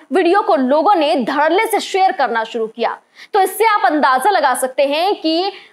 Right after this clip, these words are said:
महान बाबा की पॉपुलैरिटी कितनी ज्यादा बड़ी होगी, जिसके बाद वीडियो देखते ही देखते हर ओर फैल गया और फिर आसिफ को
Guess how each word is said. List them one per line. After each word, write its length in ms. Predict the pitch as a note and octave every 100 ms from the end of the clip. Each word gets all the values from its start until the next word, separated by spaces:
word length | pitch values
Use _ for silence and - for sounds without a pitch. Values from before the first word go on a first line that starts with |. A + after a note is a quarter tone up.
| _
महान 520 | C#4+ E4+ E4+ F#4 A4+ G4
बाबा 280 | C4 C#4 F#4+
की 160 | - F4
पॉपुलैरिटी 800 | F#4 D#4 D#4 C#4+ E4 G#4 D#4+ F4
कितनी 400 | F4 - D#4+ A4+
ज्यादा 300 | F4 F#4+ F#4
बड़ी 240 | F4 F#4
होगी, 320 | G4+ F4+ A#3+ F#3+ _ _ _ - -
जिसके 260 | C#4 G4+ G#4+
बाद 240 | - -
वीडियो 340 | F4 F4 F4 G#4+
देखते 400 | B3 D#4 D4+ G#4+
ही 180 | A#4 G4+
देखते 360 | D4 E4 - C#4+ C#4 E4+ - _ _ _ _ _ _ _ -
हर 400 | F#4 G4+ F#4+ -
ओर 240 | E4 F4
फैल 300 | F4+ D4 A#3
गया 300 | G#3 A3 - - _ _ _
और 180 | D#4+ D4+
फिर 360 | - A4 F4+ - -
आसिफ 420 | D4 D4 G4 G#4+
को 100 | E4